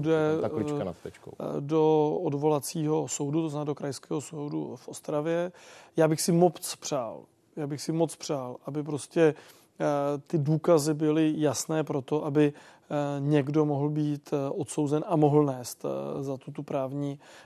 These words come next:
Speaker 1: eh, odpovědnost, eh, jako takovou. A, ale znovu opakuji, pro mě jako pro ministra životního prostředí, který, eh, není ve funkci ani rok, je naprosto zásadní ta budoucnost. Budoucnost toho, aby se to nikdy neopakovalo, aby jsme tady zajistili vlastně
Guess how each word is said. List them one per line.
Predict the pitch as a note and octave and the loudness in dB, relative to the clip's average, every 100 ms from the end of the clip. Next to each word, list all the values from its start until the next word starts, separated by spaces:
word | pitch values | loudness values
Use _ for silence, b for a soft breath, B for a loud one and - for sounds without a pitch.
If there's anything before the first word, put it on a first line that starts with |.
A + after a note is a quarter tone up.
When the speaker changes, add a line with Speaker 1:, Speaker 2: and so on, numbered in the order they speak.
| _ | _
Speaker 1:
eh, | D3 C3+ E3+ | -6 -6 -8
odpovědnost, | C3+ - D3 C#3+ C#3 C3+ B2 - | -12 -6 -6 -4 -6 -8 -10 -8
eh, | C#3+ C3+ C3+ | -8 -6 -10
jako | C#3+ D#3 | -10 -10
takovou. | C#3+ B2+ C#3+ C3+ A2+ B B B - | -12 -12 -10 -8 -12 B B B -6
A, | C3 | -4
ale | C3+ C#3+ | 2 2
znovu | C#3+ D#3 E3 | 4 6 6
opakuji, | D#3 D#3 C3 D#3 D#3 | 4 2 2 -2 2
pro | D#3 | 2
mě | D3+ | 2
jako | D3 E3 | -2 -2
pro | E3 D#3 | 0 2
ministra | D3+ C#3+ E3+ C#3+ | 2 0 -2 -2
životního | D3 D3+ D3+ D3+ | -2 -4 -4 -4
prostředí, | D3+ - D#3+ D3 C3+ | -4 -4 -6 -4 -8
který, | - D3 D3 C#3+ | -8 -2 -2 -2
eh, | - - - D3+ C#3+ C#3+ | -12 -20 -12 -4 -4 -4
není | D3 C#3+ D3 D3 | -6 -6 -4 -4
ve | C#3+ | -4
funkci | - D3 - - | -4 -6 -6 -6
ani | D3 D3+ | 0 2
rok, | C#3+ C3 D3 | 2 0 -4
je | |
naprosto | C3+ C#3+ - D#3 | -4 -6 -2 2
zásadní | D3 C3 - D3+ D3 | 2 2 -2 -2 -2
ta | D3+ | 0
budoucnost. | C#3+ C#3+ C#3 - C#3+ - _ _ - | 0 2 0 -2 -16 -20 _ _ -4
Budoucnost | D3 B2+ C3+ | -2 -2 -6
toho, | - | -2
aby | C#3+ C#3+ | -2 -2
se | B2 D3+ | -6 -4
to | D3 - B - | -4 -6 B -2
nikdy | D#3 D#3+ D#3+ | 2 4 4
neopakovalo, | C#3 C3+ C#3 - D3 D3 D#3 D#3+ B B B - | 4 0 -4 -2 0 4 2 0 B B B -4
aby | C#3+ | -2
jsme | C#3 D3+ | -2 -4
tady | D3 D3+ | -2 0
zajistili | D3 C#3+ C#3 - - D3+ D3 | 0 0 -2 -4 -4 -2 0
vlastně | D3+ C3+ - D3+ | 0 -2 -2 -4